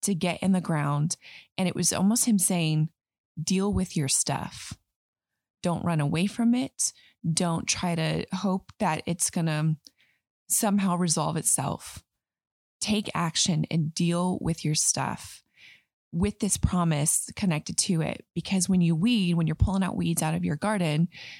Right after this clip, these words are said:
um, you're giving space for the things that you want to look at, the things that you want to see grow.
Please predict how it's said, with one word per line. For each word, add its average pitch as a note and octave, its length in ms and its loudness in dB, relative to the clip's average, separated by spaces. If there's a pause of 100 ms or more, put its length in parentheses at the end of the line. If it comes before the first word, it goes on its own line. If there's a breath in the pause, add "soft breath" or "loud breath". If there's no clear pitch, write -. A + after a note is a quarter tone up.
(140 loud breath)
um, E3+ 280 0 (120)
you're F3+ 200 0
giving G#3 400 2
space E3+ 440 0
for - 140 -4
the F3 120 0
things F#3 360 2
that F3 300 -2 (340)
you F3 180 4
want F3+ 360 2
to - 120 -4
look D3 200 -6
at, - 200 -6
the F#3 100 -2
things F#3+ 260 2
that - 100 -4
you F#3 160 4
want E3+ 360 0
to F3+ 100 -2
see D#3 200 0
grow. D#3 460 -2